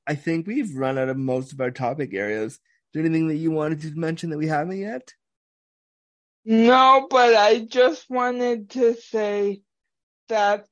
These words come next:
Speaker 2: thank you for having me on this lovely podcast.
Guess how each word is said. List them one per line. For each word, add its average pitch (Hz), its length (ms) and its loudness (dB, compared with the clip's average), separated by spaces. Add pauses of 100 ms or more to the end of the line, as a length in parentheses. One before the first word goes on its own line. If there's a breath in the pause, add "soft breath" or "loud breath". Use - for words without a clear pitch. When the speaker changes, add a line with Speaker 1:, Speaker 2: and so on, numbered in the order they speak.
(140)
Speaker 2:
thank 226 400 -4
you 240 260 -4
for 208 360 2
having 202 640 -2
me 202 340 -6 (100)
on 196 720 -2 (480)
this 214 380 0
lovely 196 600 2
podcast. 190 920 -4